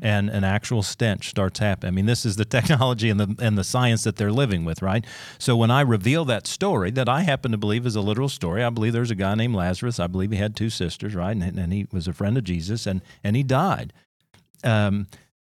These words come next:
in a non-scientific world, the only way they would believe and recognize that he was actually dead was for three days, that body did nothing,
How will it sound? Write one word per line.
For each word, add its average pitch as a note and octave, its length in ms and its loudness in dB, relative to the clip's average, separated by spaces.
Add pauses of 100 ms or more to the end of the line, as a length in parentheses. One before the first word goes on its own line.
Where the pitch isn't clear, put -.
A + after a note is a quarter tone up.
(160)
in B2+ 160 2
a A#2+ 80 2
non-scientific C#3 920 2
world, A2 440 0
the G#2 180 -2
only D#3 360 0
way B2+ 280 2
they A2+ 220 2
would G#2+ 300 0
believe A#2 680 2
and G2 340 -2
recognize G#2+ 640 0
that F2 140 -2
he A#2+ 100 2
was F2+ 180 -2
actually B2 520 -2
dead F2 420 -4
was F#2 500 -4
for G2 160 -4
three D3+ 280 -2
days, G2 440 0
that A2 280 0
body G#2 320 0
did G#2 240 0
nothing, - 480 -4